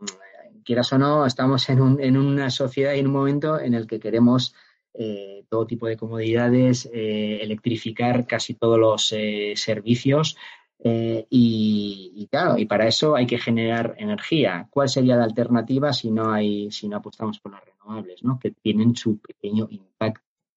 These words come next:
pueden tenerlo, pero es que la alternativa tiene mucho más impacto aún. Estoy hablando del gas o de las nucleares o, o de otros, de otras fuentes de generación, ¿no? Entonces,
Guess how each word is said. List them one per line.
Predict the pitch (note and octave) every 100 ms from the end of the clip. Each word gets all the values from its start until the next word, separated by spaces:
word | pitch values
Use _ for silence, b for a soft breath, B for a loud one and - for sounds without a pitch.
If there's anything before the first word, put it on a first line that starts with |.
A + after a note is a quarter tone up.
| -
pueden | F#2+ -
tenerlo, | A2 A#2 C3 C#3 D#3 B B -
pero | G#2+
es | -
que | C3
la | A#2
alternativa | A2 A2+ A2 G#2 A#2+ B2 D3 D#3+ b b _ _ -
tiene | B2 B2
mucho | B2 B2+ A2+
más | A2 -
impacto | A2 A2+ -
aún. | A#2 E3+ B2 F2+ _ _ _
Estoy | _ -
hablando | G2 G2+ G#2
del | G#2 G#2
gas | C3+ D#3 -
o |
de | A#2
las | G2 F#2
nucleares | G2+ G#2 A2+ C3 D3 D3 -
o, | G2
o | F#2 F#2+ F#2+ G#2
de | G#2 G#2
otros, | A2+ G#2 -
de | G#2
otras | G2 G2+ -
fuentes | A2 G#2+
de | G2
generación, | - F#2+ G2+ A2+ G2+
¿no? | A2 C3+
Entonces, | A2+ A2 - -